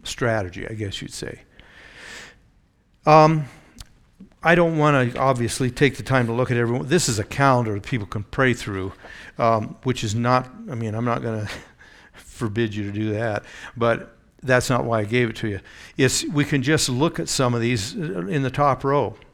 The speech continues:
um, the f-, number four, Japan.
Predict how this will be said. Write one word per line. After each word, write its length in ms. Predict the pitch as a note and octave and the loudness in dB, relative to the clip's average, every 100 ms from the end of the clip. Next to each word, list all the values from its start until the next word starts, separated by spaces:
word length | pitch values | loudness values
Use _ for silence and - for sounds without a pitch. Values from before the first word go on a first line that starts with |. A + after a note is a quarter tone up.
| _ - - - - | _ -20 -20 -12 -2
um, 420 | A#2 A#2 A#2+ A4+ C5 | 0 0 -2 -10 -14
the 640 | C4 A3+ E3+ G3+ F3+ C3 A#2+ | -12 -10 -12 -12 -10 -6 -6
f-, 140 | - | -6
number 380 | C4+ C#3 C3+ A2 | -4 0 0 -2
four, 440 | - D3 A2 G#2+ A3 - | -2 0 0 -2 -8 -12
Japan. 600 | - - D3 C#3+ A2+ | -12 -4 0 2 0